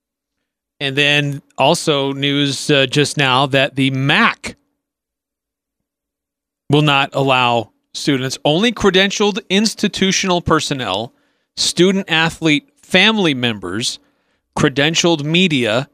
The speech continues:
television and radio crews, and official team party members will be permitted for attendance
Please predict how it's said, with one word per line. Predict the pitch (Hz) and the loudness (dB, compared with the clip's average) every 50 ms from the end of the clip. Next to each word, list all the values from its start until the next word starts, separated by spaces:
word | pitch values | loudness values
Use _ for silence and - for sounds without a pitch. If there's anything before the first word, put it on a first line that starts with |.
| _ _ _ _ _ _ _ _ _ _ _ | _ _ _ _ _ _ _ _ _ _ _
television | - - 160 160 170 175 165 175 170 147 185 180 180 | -2 2 2 4 4 2 2 0 0 0 -2 -4 -4
and | - 151 151 147 | -4 -4 -2 0
radio | 147 156 170 190 185 170 147 131 | 2 2 4 4 4 2 2 2
crews, | 120 - - 139 127 113 107 104 110 127 - - - _ _ _ _ _ _ _ _ | 0 -4 -2 -2 -2 -2 -2 -2 -4 -4 -6 -6 -10 _ _ _ _ _ _ _ _
and | - 139 135 | -2 0 0
official | 131 120 - - 185 175 - - 185 180 | 0 0 2 2 2 2 2 2 0 0
team | - - - - 175 180 180 170 151 | -2 -4 -2 0 0 2 0 0 -4
party | - - - 160 180 196 208 | -2 2 2 4 4 2 0
members | 190 151 127 110 98 98 104 110 117 - | -2 -2 -4 -4 -4 -4 -4 -4 -4 -2
will | 127 123 | -4 -2
be | 120 127 127 | 0 0 -2
permitted | - - 131 131 139 143 139 143 135 | -2 -4 -4 0 0 2 0 0 -2
for | - - 143 120 | -2 0 0 0
attendance | 117 - - - 151 143 117 113 104 107 - - - - | 0 -2 -4 -4 -2 -2 -2 -4 -6 -8 -10 -14 -16 -16